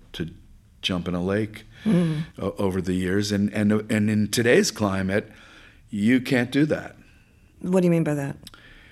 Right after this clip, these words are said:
Speaker 1: I mean, if you have a passionate argument with a casting executive at a network, and it gets a little too passionate,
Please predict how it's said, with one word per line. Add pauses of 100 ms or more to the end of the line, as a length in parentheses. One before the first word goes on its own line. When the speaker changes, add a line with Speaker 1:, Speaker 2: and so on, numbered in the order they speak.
(480)
Speaker 1:
I
mean,
if
you (800)
have
a
passionate
argument
with
a (640)
casting
executive
at
a
network, (720)
and
it
gets
a
little
too
passionate,